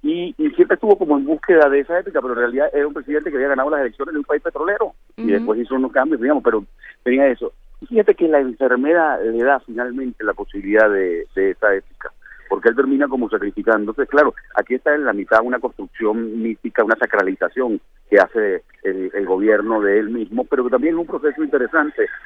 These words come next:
Speaker 1: Y finalmente, un hombre que se dedicaba a hablar y que había sido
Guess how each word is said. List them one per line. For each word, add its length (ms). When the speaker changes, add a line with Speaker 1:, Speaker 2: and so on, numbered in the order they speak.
Speaker 1:
Y 80
finalmente, 800
un 180
hombre 280
que 140
se 100
dedicaba 360
a 40
hablar 340
y 80
que 100
había 240
sido 320